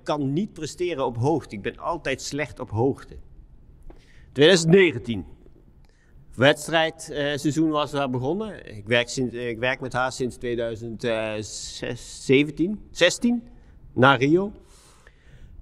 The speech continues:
En, ehm, toen, eh, heb ik in de voor, eh, de, voor die wedstrijd eigenlijk gezegd,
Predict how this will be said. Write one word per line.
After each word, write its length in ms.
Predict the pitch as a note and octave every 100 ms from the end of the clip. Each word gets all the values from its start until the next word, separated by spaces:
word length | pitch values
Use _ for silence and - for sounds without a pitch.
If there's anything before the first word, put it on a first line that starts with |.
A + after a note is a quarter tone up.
| - - -
En, 240 | E3+ F3 F3
ehm, 280 | F3 E3 E3+ D#3+ A#2+ -
toen, 160 | - E3
eh, 300 | E3 D#3+ D#3+ D#3+
heb 120 | F3
ik 220 | - - - - -
in 120 | E3 D#3+
de 80 |
voor, 380 | C#3 A#3 B3 F#3+ F3
eh, 100 | E3 D#3+ D#3 D3+ D3+ E3+
de, 100 | C3+
voor 200 | A3+ B3
die 100 | F#3+
wedstrijd 400 | G3+ - F#3+ F3+
eigenlijk 300 | F3 E3 E3
gezegd, 260 | D#3 D#3